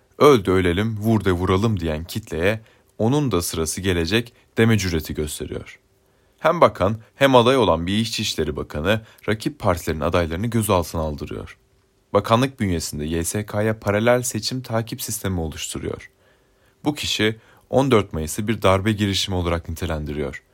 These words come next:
Bu ne demek? Milyonların hürriyet isyanı Gezi, darbe girişimi ilan edildi. İşçinin, emekçinin, köylünün her eylemi, hak arama mücadeleleri terörle bir tutuldu. Nihayet maçlarda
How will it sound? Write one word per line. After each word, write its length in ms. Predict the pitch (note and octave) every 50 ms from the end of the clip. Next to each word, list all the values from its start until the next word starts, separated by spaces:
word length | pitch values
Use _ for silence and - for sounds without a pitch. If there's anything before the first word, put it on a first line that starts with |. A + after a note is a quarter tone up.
| _ _ _ _ _ _ -
Bu 100 | C3+ C#3+
ne 140 | D3+ D3+ B2
demek? 400 | F#2+ D#2 D#2+ F#2 G#2+ - - - _ _ _ _ _ _ _ _ -
Milyonların 680 | G#2+ A2 A2+ A2 A#2 A#2 A#2 B2+ C3 C3 C#3 B2+ G#2
hürriyet 420 | G#2+ A2 G#2+ A2 A#2+ B2+ C3 B2+ -
isyanı 500 | G#2 F#2+ - - - F2 D2+ D2+ D#2 D2+
Gezi, 520 | C#2 - F2 E2+ D#2+ D2 D#2 D#2+ F2+ F2+ - _ _ _ _ _ -
darbe 300 | G2 F#2+ G2+ A2 A2+ D3
girişimi 560 | C#3 A2 G#2 G#2+ F#2+ G2 F#2 - - A2+ A2+ -
ilan 380 | - F#2+ F#2 E2+ F2+ F#2+ G2
edildi. 440 | F2 E2 E2 D#2 C#2+ C#2 C#2+ C#2+ - _ _ _ _ _ _ _ _ _ _ _
İşçinin, 540 | - G#2 F#2+ - - - G2+ F#2+ F2 E2+ -
emekçinin, 640 | - G2 G2 G2+ G#2 G2+ G2 - - G2+ G2 F#2 F2+ -
köylünün 500 | - - G#2 G2 G2+ G2+ G#2 G#2+ G2 F2+
her 280 | F2 F2 - G#2+ C3 C#3
eylemi, 540 | C#3+ B2 G2 D#2+ D#2 D#2 - G#2+ A2 A2 A2 - _ _ _ _ -
hak 280 | - C#3+ C#3+ - - -
arama 360 | A#2 G#2+ A2 A#2+ B2 C#3 D3
mücadeleleri 720 | D3 C#3 B2 B2 A#2+ A2+ A2 A2 G#2 G2 F#2+ F2+ F2 - F2
terörle 480 | - - A#2 A2+ C3 C3+ C3 A#2+ A2+ G#2+
bir 100 | B2+ B2
tutuldu. 440 | B2 - - - - - - - - - _ _ _ _ _ _ _ _ _ _ _ _ A#2+
Nihayet 480 | C3+ D3+ C#3+ B2+ G2+ E2 D#2+ D2+ -
maçlarda 600 | F2+ F2+ F#2 F2+ - - D#2+ D#2 D#2 D2+ F#2 G#2